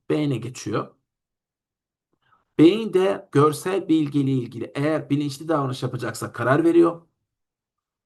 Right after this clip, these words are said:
İşte mavidir, sarıdır, kırmızıdır gibi yargılar yapıyorsunuz.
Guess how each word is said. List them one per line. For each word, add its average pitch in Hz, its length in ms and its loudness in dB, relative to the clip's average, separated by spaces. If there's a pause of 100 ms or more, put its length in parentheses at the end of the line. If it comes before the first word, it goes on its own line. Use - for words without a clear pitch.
(140)
İşte - 180 -4
mavidir, 147 640 2
sarıdır, 131 680 -2
kırmızıdır 143 600 0
gibi 139 360 -4 (200)
yargılar 170 500 0
yapıyorsunuz. - 840 -12